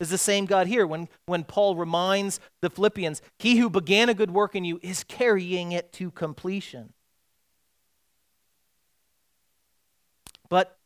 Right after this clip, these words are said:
he said, Abram says, verse eight, "O Lord God, how am I to know that I will possess it? How am I to know?"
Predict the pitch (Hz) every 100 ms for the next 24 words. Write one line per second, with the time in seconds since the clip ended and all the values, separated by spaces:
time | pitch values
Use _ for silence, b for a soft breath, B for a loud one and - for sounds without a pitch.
0 | _ _ _ _ _ _ - 165 - 127
1 | 117 196 208 196 180 156 113 113 - 170
2 | 170 - 120 101 _ _ _ _ _ _
3 | _ _ _ _ 185 208 214 208 180 180
4 | 165 - 240 254 240 233 - 220 220 226
5 | 233 240 233 214 170 151 135 131 139 135
6 | 139 127 131 127 - _ _ _ _ _
7 | _ _ _ - 202 214 202 190 180 180
8 | 185 190 160 113 107